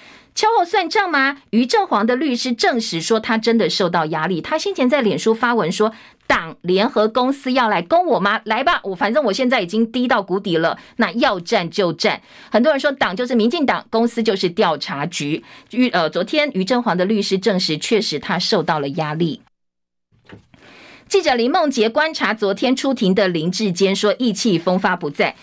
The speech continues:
金童变成神话王。中国时报说，论文门开庭，于正煌火力全开，林志坚坚持不认罪。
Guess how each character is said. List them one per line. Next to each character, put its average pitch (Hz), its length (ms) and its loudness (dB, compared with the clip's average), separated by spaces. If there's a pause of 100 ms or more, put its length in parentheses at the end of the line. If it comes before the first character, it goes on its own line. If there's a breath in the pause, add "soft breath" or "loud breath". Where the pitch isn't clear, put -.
(140 loud breath)
金 381 240 -2
童 175 220 0
变 226 200 0
成 170 280 -4
神 139 340 0
话 196 300 -2
王。 160 400 -2 (680 loud breath)
中 427 180 0
国 262 180 2
时 208 240 -2
报 277 260 2
说， 269 400 2
论 392 160 2
文 269 160 2
门 254 200 2
开 339 200 0
庭， 240 240 0
于 233 120 2
正 302 240 2
煌 247 160 2
火 202 100 2
力 262 160 0
全 - 220 2
开， 262 180 0
林 220 180 2
志 247 160 0
坚 247 220 2
坚 240 180 0
持 196 160 0
不 175 160 0
认 202 280 2
罪。 175 400 0